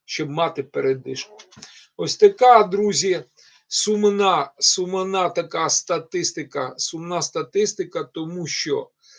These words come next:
е, ніколи не потрібно нікому вірити. Україні не потрібно нікому вірити,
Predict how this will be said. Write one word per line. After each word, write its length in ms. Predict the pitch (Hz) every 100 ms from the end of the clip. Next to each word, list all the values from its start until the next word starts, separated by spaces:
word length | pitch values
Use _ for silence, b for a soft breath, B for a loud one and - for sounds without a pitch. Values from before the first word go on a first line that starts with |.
| _ -
е, 760 | 160 170 170 170 170 170 170
ніколи 580 | 165 175 170 196 196 175
не 140 | 156
потрібно 560 | 135 151 131 202 202 175
нікому 520 | 156 139 - 156 156
вірити. 480 | 143 139 113 113 _ _ _ _ _
Україні 640 | 180 131 160 185 214 208
не 160 | 190 185
потрібно 600 | 185 175 185 196 156 147
нікому 540 | 139 135 165 160 147
вірити, 500 | 139 127 113 - 135